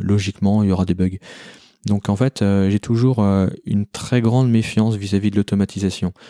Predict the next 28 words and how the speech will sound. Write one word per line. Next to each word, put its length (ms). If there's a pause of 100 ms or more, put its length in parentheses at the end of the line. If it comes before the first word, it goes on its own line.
(240)
Je, 720
j'écris 340
le 100
moins 180
de 40
code 200
possible 500
et 140
j'invite 340
mes 80
clients 380
à 100
toujours 380
en 100
écrire 380
le 120
moins 340
possible. 460 (500)
Plus 140
on 140
écrit 220
du 120
code, 280
plus 200
on 60
fait 140
des 220
erreurs. 320